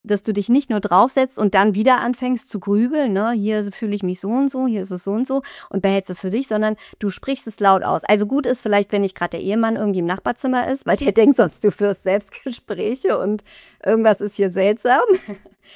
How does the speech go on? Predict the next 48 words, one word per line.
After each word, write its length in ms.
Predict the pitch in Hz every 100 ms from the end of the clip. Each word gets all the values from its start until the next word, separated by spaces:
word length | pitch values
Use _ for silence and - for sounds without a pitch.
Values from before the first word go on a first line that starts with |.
| - _ _
Aber 280 | 190 208 220
wenn 140 | 233
du 100 | 226
wirklich 280 | 214 240 214
einen 80 | 202
Raum 260 | 185 202
für 140 | 220 190
dich 240 | 202 240
hast 180 | 233 208
und 80 | 180
ein 80 | 175
bisschen 240 | 170 185
Ruhe 260 | 180 208 202
hast, 340 | 196 202 - -
ähm, 360 | 175 175 180
und 160 | - 180
vielleicht 260 | - 175
nur 80 | 185
die 80 | 180
Katze 300 | - 202 -
da 180 | 185 156
ist 120 | 190
oder 160 | 180 180
der 160 | 160
Hund, 360 | 170 208 214 -
die 120 | 180
werden's 220 | 175 180
dir 120 | - -
auch 60 |
nicht 180 | 175 180
übel 220 | 180 185
nehmen, 240 | 180 185 180
wenn 140 | 180
du 100 | 175
da 340 | 180 170 175 -
mit 160 | 180
dir 120 | 190
selbst 260 | 175 185 -
Gespräche 460 | 175 - 180 202 180
führst. 420 | - 180 254 - _ _ _ _ _ -
Genau, 320 | 320 226 175
dann 280 | 180 196 226
sprichst 480 | - - 269 -
du 40 | 277
das 240 | 208 190
wirklich 440 | 196 240 262 240 -
laut 380 | 185 180 196 -
aus. 540 | - 160 127 147 -